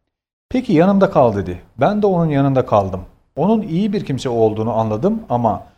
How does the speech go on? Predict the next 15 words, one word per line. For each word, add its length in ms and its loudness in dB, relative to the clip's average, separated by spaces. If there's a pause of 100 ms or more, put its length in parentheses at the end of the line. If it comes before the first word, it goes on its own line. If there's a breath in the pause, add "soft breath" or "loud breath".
(160 loud breath)
çok 220 -2
geçmedi." 500 -2 (240)
O 120 2
da 100 4
öldü. 340 -4 (540)
Ölüm 240 2
yatağına 440 0
düştüğünde, 680 -2
"Ey 200 0
felanca, 440 0
işte 300 -8
Allah'ın 560 0
emri 380 -4
sana 280 -2
geldi. 500 0